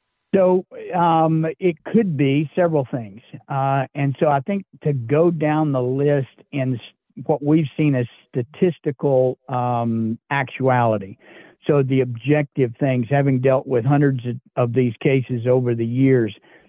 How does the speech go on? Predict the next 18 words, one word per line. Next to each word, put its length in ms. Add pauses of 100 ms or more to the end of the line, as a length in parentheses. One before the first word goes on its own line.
(380)
statistically, 920
when 260
something 440
is 140
happening 680
in 220
a 80
house, 500 (360)
uh, 220
that 220
is 200
unexplained, 1040 (480)
uh, 240
movement 640
of 160 (100)
objects, 760 (260)
um, 720
hot, 340